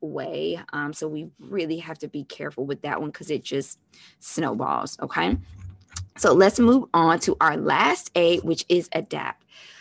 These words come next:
Thinking you can't cope is one of the greatest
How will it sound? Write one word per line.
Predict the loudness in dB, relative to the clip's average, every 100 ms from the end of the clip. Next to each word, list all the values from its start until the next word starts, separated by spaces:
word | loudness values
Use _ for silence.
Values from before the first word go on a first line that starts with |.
| _ _
Thinking | 4 6 4 2
you | 2
can't | 0 -2 -2 -4
cope | -2 0 2 0 2
is | 4 4 2 -4 _ _ _ _ _ _ 2
one | 4 4 2 0
of | 0 -2 -4
the | -2
greatest | -2 -4 0 2 2 2 -2 -6 -12